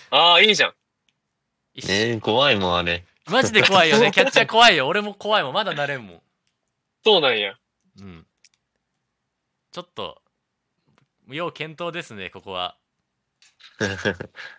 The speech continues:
Speaker 1: ロケ行ってほしいな。
Speaker 2: じゃあ、まあ、一旦そんな感じで。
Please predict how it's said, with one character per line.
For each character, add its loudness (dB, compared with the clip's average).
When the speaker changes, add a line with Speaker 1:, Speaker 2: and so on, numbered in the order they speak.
Speaker 1:
ロ -18
ケ -10
行 -16
っ -20
て -14
ほ -12
し -12
い -12
な。 -18
Speaker 2:
じ -16
ゃ -18
あ、 -20
ま -20
あ、 -20
一 -20
旦 -16
そ -20
ん -20
な -18
感 -16
じ -20
で。 -20